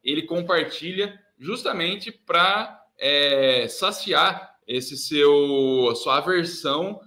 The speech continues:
a esse determinado político. Então, todo jornalismo é essencial pra combater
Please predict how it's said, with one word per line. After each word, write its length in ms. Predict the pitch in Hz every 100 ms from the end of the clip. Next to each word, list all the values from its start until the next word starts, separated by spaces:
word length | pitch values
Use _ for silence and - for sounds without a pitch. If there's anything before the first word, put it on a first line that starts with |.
| _
a 140 | 143 160
esse 220 | 165 175
determinado 600 | 175 180 175 165 160 160
político. 480 | 196 147 131 - - _ _ _ _
Então, 640 | 120 117 - 135 147 135 -
todo 280 | 226 254 196
jornalismo 580 | 170 147 120 147 165
é 40 | 180
essencial 580 | 175 190 202 - 175 180
pra 120 | 190
combater 800 | 185 190 196 - 160 165 165